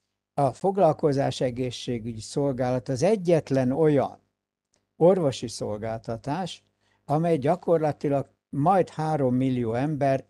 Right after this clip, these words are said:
egészséges emberrel találkozik évente, hisz a vizsgálatokon megjelenő munkavállalói populáció nem valamilyen betegség vagy panasz miatt,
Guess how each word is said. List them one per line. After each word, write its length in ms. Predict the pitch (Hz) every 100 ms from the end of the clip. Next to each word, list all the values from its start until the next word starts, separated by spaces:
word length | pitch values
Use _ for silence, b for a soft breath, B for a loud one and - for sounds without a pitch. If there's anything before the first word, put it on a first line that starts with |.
| _
egészséges 880 | - 143 156 147 - 147 120 120 -
emberrel 600 | 139 131 127 127 123 120
találkozik 720 | - 127 123 123 131 113 123 -
évente, 720 | 143 120 120 110 - 143 - b b b
hisz 240 | 139 -
a 280 | 175 131 - _ _ _ -
vizsgálatokon 880 | 127 196 170 143 135 - 131 135 120
megjelenő 800 | 131 147 131 127 117 117 113 113
munkavállalói 840 | 135 151 139 127 120 120 113 107
populáció 920 | - 131 - 135 135 131 - 139 139 b b
nem 300 | 156 190 202
valamilyen 500 | 156 143 131 131 117
betegség 680 | 143 143 139 113 - 135 117
vagy 160 | 123
panasz 500 | - 151 147 139 135
miatt, 560 | 151 139 139 165 -